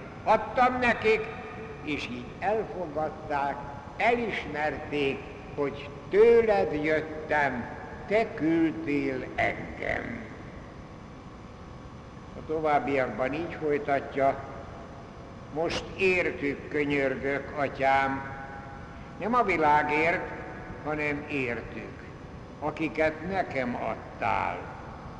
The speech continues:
A tieid ők, hiszen az enyémek mind a tieid, és én megdicsülök, megdicsültem ő bennük.”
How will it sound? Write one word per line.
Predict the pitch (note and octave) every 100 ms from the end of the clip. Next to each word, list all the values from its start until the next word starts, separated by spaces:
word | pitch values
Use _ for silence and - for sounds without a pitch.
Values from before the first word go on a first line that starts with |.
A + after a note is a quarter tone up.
| - - - - -
A | - C#3+ -
tieid | F#3 G3+ G#3 G#3 G#3 G#3 G3+ G3+
ők, | F3+ F3+ F3+ F#3 G3 G3 - - F3+ - - - - - -
hiszen | E3+ E3 F#3+
az | G3 F#3+
enyémek | G3+ G#3+ A3+ A3 A3 G#3+ G#3 F#3+
mind | A3+ A3
a | A3+ A3
tieid, | A3+ G#3+ F3 D#3 C#3+ - - - - - - - - - - - - -
és | D3+ C#3 - -
én | D3+ C#3 C#3
megdicsülök, | C#3+ F#3+ G3+ G3+ E3+ F3+ C#3+ D3+ D3+ C#3+ C#3+ C#3 C3 A#2+ A#2+ B2+ C3+ - - - - - - - C#3 D#3
megdicsültem | D#3+ F3+ E3 D3 C#3 - C3 B2+ B2 B2+ - - D#3 E3+ D#3+ C#3+ - - - E3+
ő | D3 A#2+ G2
bennük.” | E2 D#2+ D#2 D#2